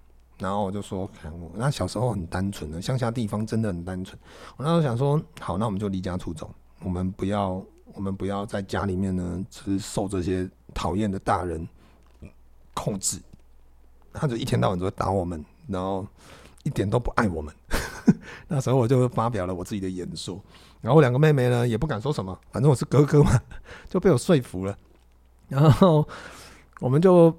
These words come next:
好，离家出走还是有原则的哦，我们就背好书包，然后呢把家庭作业也带着，<laughs> 因为我们隔天还要去上课嘛。<laughs> 我也不知道当时在想什么，然后我就带，带两个妹妹去我们附近的庙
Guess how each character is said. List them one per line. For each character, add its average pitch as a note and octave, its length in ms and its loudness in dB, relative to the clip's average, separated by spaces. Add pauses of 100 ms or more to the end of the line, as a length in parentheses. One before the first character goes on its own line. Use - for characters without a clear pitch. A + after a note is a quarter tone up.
(160)
好， C#3 240 4
离 C#3 100 -2
家 F3 160 8
出 E3+ 160 10
走 A2 260 6
还 A#2 200 -2
是 D3+ 120 4
有 G#2+ 120 6
原 F#2+ 240 -2
则 E2+ 160 -4
的 D#2+ 140 -10 (280)
哦， A#2+ 180 -2
我 A2 60 2
们 A2 200 0
就 C3 120 4
背 B2 220 2
好 A2+ 160 0
书 G2+ 260 -6
包， F#2 240 0 (360)
然 G#2 140 -6
后 B2 200 0
呢 G#2+ 180 -2
把 F#2 460 -2
家 A#2 140 0
庭 A2 120 0
作 G#2+ 200 0
业 G2+ 140 0
也 F2+ 100 -2
带 A2 240 -2
着， G#2+ 180 4 (280)
<laughs> - 360 -20
因 - 80 4
为 F3 80 6
我 C3 60 2
们 A2+ 100 -2
隔 B2+ 160 0
天 C3+ 100 4
还 B2+ 60 4
要 A#2+ 80 2
去 A#2+ 100 0
上 B2 240 4
课 A2+ 160 4
嘛。 F#2+ 140 -2 (640)
<laughs> - 680 -4
我 - 100 6
也 F#3 40 8
不 D#3 80 4
知 E3+ 60 8
道 F3 80 10
当 E3 180 4
时 B2 100 2
在 D3 100 4
想 A#2+ 200 0
什 A2 80 -2
么， E2+ 80 -10 (240)
然 C#3+ 120 -2
后 F3 80 6
我 C#3+ 40 6
就 D3+ 280 6 (500)
带， D3 240 4 (320)
带 D3 280 4
两 A2 140 2
个 A2+ 80 2
妹 C3 140 2
妹 A#2 140 2
去 A#2+ 200 -2
我 G#2 120 2
们 F#2+ 120 0
附 B2 160 -2
近 A2 200 0
的 G2+ 40 4
庙 G2 260 2